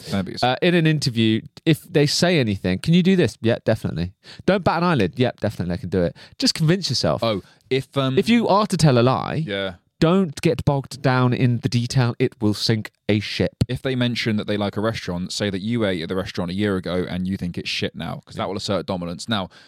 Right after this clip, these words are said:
Speaker 2: Also,
Speaker 1: they will think you're a cunt, but they'll also think you're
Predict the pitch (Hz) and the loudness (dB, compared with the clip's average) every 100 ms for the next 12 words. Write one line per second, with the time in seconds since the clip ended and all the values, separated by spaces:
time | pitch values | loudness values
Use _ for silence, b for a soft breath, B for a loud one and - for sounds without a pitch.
0 | B 117 - 92 95 120 123 123 127 _ | B 0 2 2 4 2 0 0 0 _
1 | - 151 165 120 113 - 170 95 92 - | -6 -4 -2 -2 -2 0 0 0 -2 -4
2 | - _ _ - 92 98 - 107 98 104 | -10 _ _ -8 -4 -2 -2 -2 -2 -4
3 | 107 95 - 95 90 90 90 90 | -4 -6 -4 -2 0 0 0 -2